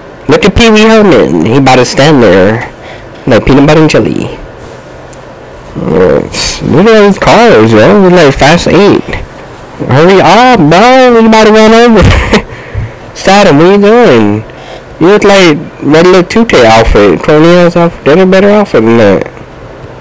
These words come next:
Yo, can you, like, stop playing Minecraft? And just run?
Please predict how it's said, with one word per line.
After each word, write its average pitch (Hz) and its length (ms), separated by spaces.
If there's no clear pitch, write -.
Yo, 147 500
can 156 240
you, 185 160
like, 175 380
stop 156 260
playing 160 240
Minecraft? 175 560
And 113 140
just 120 200
run? 156 380